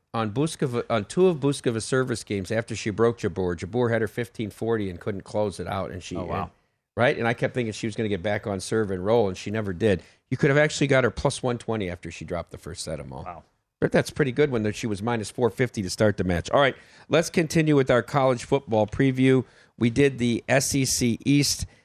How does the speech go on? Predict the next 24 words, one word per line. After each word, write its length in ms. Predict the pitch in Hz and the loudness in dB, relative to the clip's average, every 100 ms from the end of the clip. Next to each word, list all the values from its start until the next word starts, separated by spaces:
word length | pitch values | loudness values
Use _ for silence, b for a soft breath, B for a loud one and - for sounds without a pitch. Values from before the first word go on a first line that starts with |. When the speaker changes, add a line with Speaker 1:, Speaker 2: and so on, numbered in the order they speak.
| b | b
Speaker 1:
Now 200 | 120 139 | 0 0
on 240 | - 123 123 | 2 2 0
to 120 | 135 | -4
the 200 | 107 98 - | -6 -6 0
S 260 | 123 - | 0 0
E 80 | 117 | -4
C 260 | 110 - 95 | -6 -4 -2
West, 340 | 101 113 - | 0 0 2
Amal, 300 | 110 107 107 | 2 4 4
and 80 | 104 | 2
we'll 100 | 95 | -2
start 360 | - 120 120 76 | 2 2 4 4
with 300 | 104 98 - b b b b | 2 2 -6 b b b b
Alabama. 760 | 117 110 98 82 127 147 147 139 _ _ _ _ _ | 0 2 0 2 2 2 2 -2 _ _ _ _ _
Season 500 | - 160 165 139 120 | 0 2 4 4 4
win 220 | 131 139 | 2 2
total 400 | - 139 131 110 | 2 2 4 2
ten 360 | - - 165 160 | -2 0 2 2
and 120 | 123 | 2
a 100 | 113 | 2
half, 440 | 120 123 120 - | 2 2 2 0
minus 420 | 120 123 139 127 - | 0 2 2 0 -2
two 180 | 147 | -2
forty 640 | 131 - 131 123 90 82 | -2 2 4 6 4 -2